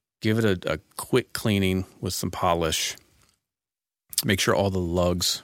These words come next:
were properly fastened. Uh, there were a few that were loose.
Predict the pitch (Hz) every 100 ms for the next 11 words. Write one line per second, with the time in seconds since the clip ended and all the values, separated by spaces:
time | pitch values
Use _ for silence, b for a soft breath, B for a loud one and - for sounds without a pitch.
0 | _ 107 95 - 80 - 90 82 76 73
1 | - 76 71 73 - b b b - 85
2 | 80 85 90 87 - 90 107 120 104 92
3 | 92 -